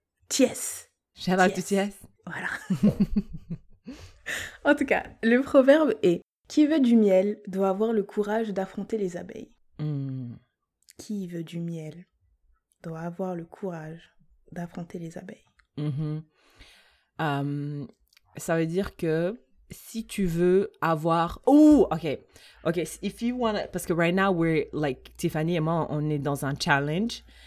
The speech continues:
Speaker 2: Euh, c'est qu'on doit perdre le maximum de, de poids en trois mois. Donc si je
Speaker 1: En,
Speaker 2: veux
Speaker 1: en deux
Speaker 2: perdre
Speaker 1: semaines, s'il te plaît. En une semaine même maintenant, parce que c'est bientôt la fin.
Speaker 2: Ah, c'est bientôt la fin. Euh, si je veux perdre,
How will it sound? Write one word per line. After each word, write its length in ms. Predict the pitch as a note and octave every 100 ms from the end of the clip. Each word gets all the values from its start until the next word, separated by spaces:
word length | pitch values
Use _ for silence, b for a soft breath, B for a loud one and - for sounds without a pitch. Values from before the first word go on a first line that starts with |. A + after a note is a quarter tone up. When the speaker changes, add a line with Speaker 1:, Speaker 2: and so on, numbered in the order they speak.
| b b -
Speaker 2:
Euh, 200 | C3+ C#3 C#3
c'est 160 | -
qu'on 160 | - D3+
doit 340 | C3+ D3+ C#3+
perdre 380 | C#3+ F3 D#3+ D3+
le 100 | D3
maximum 580 | D3 D3+ - D#3 D#3 D3+
de, 340 | C#3 C#3 C3+
de 160 | C3 C#3+
poids 420 | - - E3 D#3 C3
en 500 | B2 A#2 A#2 A2+ C#3
trois 220 | - C3
mois. 260 | C3+ D#3+ A3 B B -
Donc 140 | E3+
si 300 | - - C#4
je 100 | G3+
Speaker 1:
En, 160 | G3 A3
Speaker 2:
veux 100 | G#3
Speaker 1:
en 100 | G#3+
deux 100 | G3+
Speaker 2:
perdre 140 | A#3+ C#4
Speaker 1:
semaines, 200 | C#4 D#4
s'il 100 | -
te 60 |
plaît. 320 | G#3 G#3+ D4 C#4
En 160 | G3 -
une 120 | D#4 F4
semaine 380 | - A3+ B3
même 200 | A#3+ A3+
maintenant, 280 | G3+ G3 A#3
parce 200 | B3+ -
que 60 | -
c'est 120 | E3
bientôt 240 | E3 F3
la 100 | -
fin. 220 | - - -
Speaker 2:
Ah, 180 | E3+ D#3
c'est 120 | C3
bientôt 260 | B2+ B2
la 120 | C3 B2+
fin. 240 | C3+ D#3 B B B -
Euh, 80 | E3
si 220 | D#3 C4+
je 80 | C4+
veux 140 | G3 G3
perdre, 400 | G#3 G3 F#3+